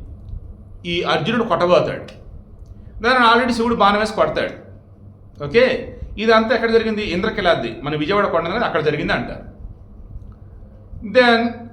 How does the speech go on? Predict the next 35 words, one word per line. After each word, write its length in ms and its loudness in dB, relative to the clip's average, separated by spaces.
శివుడు 360 0
వచ్చేసి 880 2
ఆ 60 -2
పందిని 380 0
తీసుకోబోతున్న 440 -4
మూమెంట్లో 340 -2
అర్జునుడు 320 0
వచ్చి, 300 -6
"ఇదే 340 2
నేను 220 -2
బాణం 220 4
వేసి 140 -4
కొట్టి 160 -4
ఇది 80 -2
నాదే" 240 2
అంటాడు. 280 -4
"నువ్వా 320 4
నేనా, 320 4
నువ్వా 360 2
నేనా" 200 2
అంటే 160 -2
ఇద్దరి 200 -2
మధ్య 200 2
హోరాహోరీగా 680 2
చిన్నపాటి 480 -2
యుద్ధం 340 -2
జరిగింది 340 -2
అనమాట. 260 -12
అప్పుడు 640 2
వచ్చిన 320 2
వాడు 220 2
శివుడు 380 -2
అని, 320 0
అర్జునుడు 400 4
వచ్చేసి 880 0